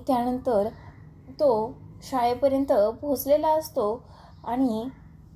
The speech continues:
गाडी बंद केलेली असते. तेवढ्यातच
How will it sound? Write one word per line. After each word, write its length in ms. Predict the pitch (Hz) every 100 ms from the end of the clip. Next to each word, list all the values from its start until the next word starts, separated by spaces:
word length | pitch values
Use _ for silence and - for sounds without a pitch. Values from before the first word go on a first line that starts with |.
| - - 240
गाडी 380 | 240 247 190 226
बंद 300 | 226 220 226
केलेली 400 | 226 226 220 226
असते. 380 | 254 - 185 - - - - 277
तेवढ्यातच 600 | 262 240 247 262 214